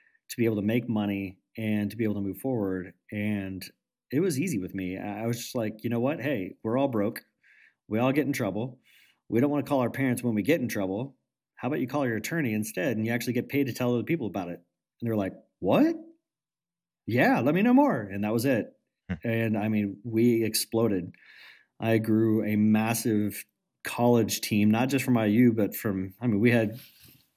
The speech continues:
Speaker 1: college students in Hawaii that I've never met. And I'm just like, "Hey,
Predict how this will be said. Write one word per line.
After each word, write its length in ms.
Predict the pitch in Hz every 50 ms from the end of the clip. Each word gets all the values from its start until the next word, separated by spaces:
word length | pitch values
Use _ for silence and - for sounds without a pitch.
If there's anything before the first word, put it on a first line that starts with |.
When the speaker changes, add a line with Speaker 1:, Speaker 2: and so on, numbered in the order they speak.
| _ _ - - -
Speaker 1:
college 360 | - - - 147 156 170 151 -
students 400 | - - 160 147 147 143 131 135
in 220 | 135 127 127 127 120
Hawaii 800 | 113 127 120 117 113 110 113 127 127 120 117 113 113 113 120 - - - - - - - _ _
that 60 | 180
I've 100 | 170 151
never 300 | 117 107 123 127 127 127
met. 280 | 123 131 135 135 127 123
And 100 | 131 131
I'm 100 | 139 139
just 160 | 143 131 -
like, 240 | 147 139 139 139 139
"Hey, 280 | 160 208 247 262 254